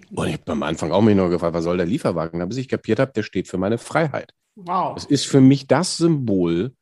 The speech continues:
Speaker 1: für
Speaker 2: Mhm.
Speaker 1: meine, für, für Leben und Freiheit.
Speaker 2: Mhm.
Speaker 1: Jetzt, äh, soll mir nun mal irgendjemand erzählen, dass das ein archetypisches Symbol ist. Funktioniert nicht. Autos gibt's erst relativ neu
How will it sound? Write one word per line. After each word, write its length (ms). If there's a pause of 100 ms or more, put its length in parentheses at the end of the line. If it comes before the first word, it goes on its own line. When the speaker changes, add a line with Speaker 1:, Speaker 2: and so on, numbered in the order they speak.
(280)
Speaker 1:
für 360
Speaker 2:
Mhm. 160
Speaker 1:
meine, 560
für, 200 (200)
für 160
Leben 560
und 160
Freiheit. 640 (500)
Speaker 2:
Mhm. 220
Speaker 1:
Jetzt, 400
äh, 320
soll 560
mir 140
nun 220
mal 140
irgendjemand 440
erzählen, 400
dass 160
das 180
ein 140
archetypisches 800
Symbol 400
ist. 120
Funktioniert 480
nicht. 200
Autos 320
gibt's 260
erst 240
relativ 420
neu 440